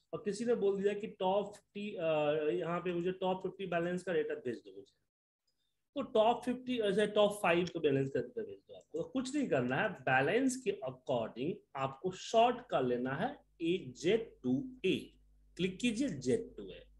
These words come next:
और यहाँ से आप फ़ाइव उठा के भेज दीजिए, कुछ करने की जरूरत ही नहीं है। Small करना है तो उसी चीज का फॉलो कर सकते हैं, तो इसलिए short का इस्तेमाल करते हैं।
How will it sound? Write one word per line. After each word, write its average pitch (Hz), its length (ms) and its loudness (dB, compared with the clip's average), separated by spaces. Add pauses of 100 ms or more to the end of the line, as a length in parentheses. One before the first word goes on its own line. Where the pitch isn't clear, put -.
(340)
और 214 120 8
यहाँ 170 440 6
से 175 140 2
आप 160 340 6
फ़ाइव 143 240 4
उठा 101 240 -4
के - 140 -12
भेज 214 220 6
दीजिए, 226 420 6 (180)
कुछ 202 140 6
करने 127 280 8
की 127 120 2
जरूरत 190 380 8
ही 262 80 12
नहीं 240 240 10
है। 226 160 2 (2250)
Small 247 400 12
करना 240 340 10
है 151 80 8
तो 127 140 -4
उसी 196 160 -4
चीज 220 180 -6
का 226 140 4
फॉलो 208 300 4
कर 202 180 0
सकते 190 320 -8
हैं, 185 100 -6 (560)
तो 294 300 -2
इसलिए 220 380 4
short 131 380 4
का 131 140 6
इस्तेमाल 127 580 2
करते - 360 -16
हैं। - 80 -16